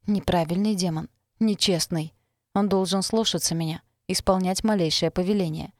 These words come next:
лебезить и смотреть с обожанием. Так пишут про демонов.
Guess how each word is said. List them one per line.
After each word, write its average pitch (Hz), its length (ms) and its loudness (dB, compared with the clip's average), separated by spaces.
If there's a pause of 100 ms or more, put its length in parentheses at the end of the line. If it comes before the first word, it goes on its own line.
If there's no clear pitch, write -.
(240)
лебезить 190 640 0 (300)
и 185 60 0
смотреть 202 480 0
с - 100 -2
обожанием. 180 680 0 (460)
Так - 260 0
пишут 175 300 -2
про 220 160 0
демонов. 165 500 -4